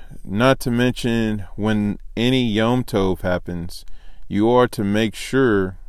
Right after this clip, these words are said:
that if anyone is lacking that you are aware of, you're actually supposed to ensure that they have provision for what they need to properly celebrate the Yom Tov.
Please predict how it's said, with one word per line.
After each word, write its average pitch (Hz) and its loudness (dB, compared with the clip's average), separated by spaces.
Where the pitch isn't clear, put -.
that 95 0
if 92 -2
anyone 123 0
is 90 -4
lacking 95 0
that 101 2
you 113 2
are 127 6
aware 107 4
of, 90 0
you're 104 2
actually 107 2
supposed 101 0
to 90 -4
ensure 107 0
that 95 0
they 117 6
have 110 2
provision 92 2
for - -4
what 98 2
they 95 0
need 101 0
to 80 -4
properly 107 4
celebrate 92 0
the 87 -6
Yom 104 -2
Tov. 76 -6